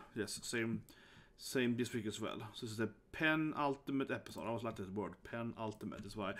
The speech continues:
that's why I bring it up. I don't wanna say that word, yeah, penultimate episode. Uh, but first, an episode six, guys. So three, two, one, and go.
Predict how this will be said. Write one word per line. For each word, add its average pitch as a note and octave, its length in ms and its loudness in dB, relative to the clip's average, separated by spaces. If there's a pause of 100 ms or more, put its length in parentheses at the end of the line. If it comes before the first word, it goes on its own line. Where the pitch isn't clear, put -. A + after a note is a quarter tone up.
(180)
that's D#3 140 10
why G#3 120 12
I A3 40 12
bring G#3 240 12
it F#3+ 160 12
up. G#3 140 12
I E3+ 80 12
don't G#3 180 12
wanna G#3 140 12
say G3 80 12
that E3+ 140 12
word, D#3+ 160 12
yeah, B2+ 100 12
penultimate D#3 1500 10
episode. G#2 540 2 (500)
Uh, A#2+ 160 12
but C#3 220 8
first, G#3+ 320 12
an C3+ 80 10
episode C#3 380 6
six, D#3 200 4
guys. - 220 -2
So A2+ 420 2 (160)
three, F#3 460 2
two, F#3+ 300 6 (100)
one, C#3 480 0 (260)
and F#2+ 340 -2 (280)
go. B2 340 -2